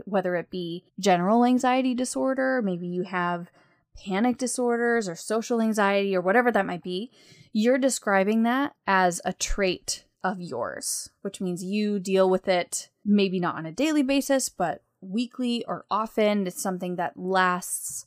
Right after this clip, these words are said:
over six months and it's persistent in your life. So, or there's the state anxiety. And state is something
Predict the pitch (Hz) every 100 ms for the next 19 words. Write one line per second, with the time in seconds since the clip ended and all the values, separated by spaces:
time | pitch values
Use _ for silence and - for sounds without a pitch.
0 | _ 226 240 233 233 - 226 - 202 190
1 | 254 - - - _ _ - 190 185 175
2 | 180 - - _ _ - 202 175 - 214
3 | - 190 - 180 180 170 170 117 - -
4 | - 185 - - 262 294 254 208 202 -
5 | 190 180 185 _ _ - - 277 262 -
6 | - - 190 180 160 180 - - 240 _
7 | _ - - _ 208 202 190 180 - -
8 | - - 403 294 180 - 214 - 214 196
9 | 202 190 185 185